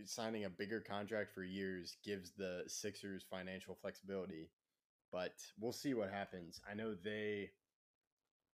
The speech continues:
they got off Danny Green's contract, but I know people were ta-, have been talking about Thibault and that trade, but he's already signed, so he's not part of this.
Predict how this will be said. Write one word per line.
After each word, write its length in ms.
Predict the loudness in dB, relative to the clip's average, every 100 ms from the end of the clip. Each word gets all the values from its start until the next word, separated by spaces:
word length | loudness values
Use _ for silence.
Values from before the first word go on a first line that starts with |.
| _ -4
they 80 | 0
got 180 | 4 8
off 220 | 8 6
Danny 240 | 2 2 0
Green's 440 | 0 0 -2 -6 _ _ _ -16 -6
contract, 540 | -4 -2 -2 -2 -2 -6 _ _ _ _ -6
but 160 | -4 -2
I 100 | -2
know 320 | 2 4 4 2
people 260 | -2 0 0
were 120 | 2
ta-, 140 | -2 -6 -6
have 140 | -6 -4
been 100 | -2
talking 260 | 0 0
about 180 | 0 -2 0
Thibault 460 | -2 0 -4 -6 -10 _ _ _ _ _ _ _ _ -8
and 220 | -6 -6 -10 -18 -12 0
that 260 | 0 0
trade, 240 | -4 -6 -2
but 140 | -2 -2
he's 420 | 4 4 4 2
already 240 | 2 2
signed, 340 | 0 0 -2 -2
so 140 | -4
he's 140 | -4 -6
not 140 | -6
part 200 | -6 -4
of 80 | -4
this. 320 | -4 -6